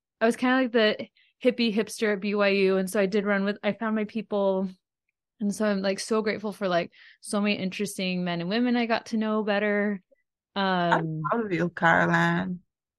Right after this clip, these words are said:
Speaker 2: I think we would have been friends if we went to college at the same time, 'cause
Speaker 1: Totally. I think
Speaker 2: I
Speaker 1: so
Speaker 2: was very
Speaker 1: too.
Speaker 2: much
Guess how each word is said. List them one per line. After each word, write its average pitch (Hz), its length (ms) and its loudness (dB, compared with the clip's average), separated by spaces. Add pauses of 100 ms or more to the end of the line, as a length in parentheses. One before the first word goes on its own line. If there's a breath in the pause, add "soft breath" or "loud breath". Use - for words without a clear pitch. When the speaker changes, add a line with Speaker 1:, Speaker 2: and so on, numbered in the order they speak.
(140)
Speaker 2:
I 214 120 4
think 320 200 0
we 294 100 0
would 247 180 2
have 190 100 0
been 190 200 2
friends 175 280 4
if 180 100 0
we 202 60 -4
went 175 240 0
to - 60 -20
college 175 360 4
at - 100 2
the 180 60 -6
same 165 300 -2
time, 165 380 0 (180)
'cause 226 100 2
Speaker 1:
Totally. 165 400 -2 (260)
I 220 120 -12
think 330 140 2
Speaker 2:
I 214 60 10
Speaker 1:
so - 0 -
Speaker 2:
was 254 180 4
very 196 240 6
Speaker 1:
too. 208 40 2
Speaker 2:
much 165 280 2